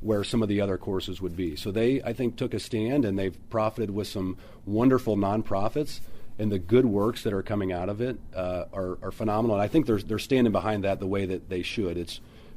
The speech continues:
an amazing event that we have the, you know, honor to host here in Saint Louis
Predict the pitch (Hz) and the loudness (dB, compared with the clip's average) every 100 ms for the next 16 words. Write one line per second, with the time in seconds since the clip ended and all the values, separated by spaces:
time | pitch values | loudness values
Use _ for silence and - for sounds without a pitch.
0 | - - - - - 98 92 98 110 143 | -18 -18 -20 -20 -10 -6 -2 2 4 6
1 | 139 120 104 101 98 87 92 92 107 98 | 6 4 2 0 -2 -2 0 2 0 0
2 | 92 92 - 90 82 98 107 104 95 95 | -2 -2 -4 -6 -4 0 2 2 0 -4
3 | 90 101 98 107 95 90 92 87 95 90 | -2 -4 -2 -2 -2 -2 -4 -4 -2 -2
4 | 87 - | -4 -8